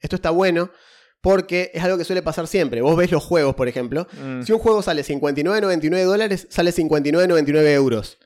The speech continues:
Speaker 2: Un momento.
Speaker 1: Que no existe porque la traducción no es uno a uno euro dólar. Entonces,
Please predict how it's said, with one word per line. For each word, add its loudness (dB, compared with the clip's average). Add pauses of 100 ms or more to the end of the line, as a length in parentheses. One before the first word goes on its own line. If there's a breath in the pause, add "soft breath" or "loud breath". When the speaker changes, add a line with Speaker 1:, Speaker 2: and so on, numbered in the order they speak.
Speaker 2:
Un -2
momento. 0
Speaker 1:
Que 2
no 4
existe 2
porque -2
la 0
traducción 0
no 2
es 4
uno 4
a 6
uno 4
euro 4
dólar. 0
Entonces, -4